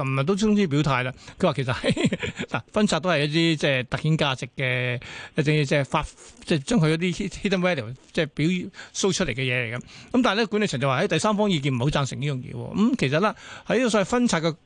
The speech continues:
呢個諗法方面，嗱，我哋作為即係我都係股東嚟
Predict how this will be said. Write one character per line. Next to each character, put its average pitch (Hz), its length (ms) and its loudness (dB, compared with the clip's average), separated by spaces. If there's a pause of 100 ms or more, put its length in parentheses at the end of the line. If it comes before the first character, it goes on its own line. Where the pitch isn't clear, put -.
(320)
呢 196 120 2
個 156 420 0
諗 151 200 2
法 170 120 0
方 180 140 0
面， 151 120 0
嗱， 117 200 -6
我 147 100 -2
哋 147 160 2
作 156 120 2
為 120 240 -2
即 139 120 -4
係 127 380 0 (300)
我 165 140 2
都 180 100 0
係 170 100 2
股 147 140 0
東 185 100 2
嚟 147 60 0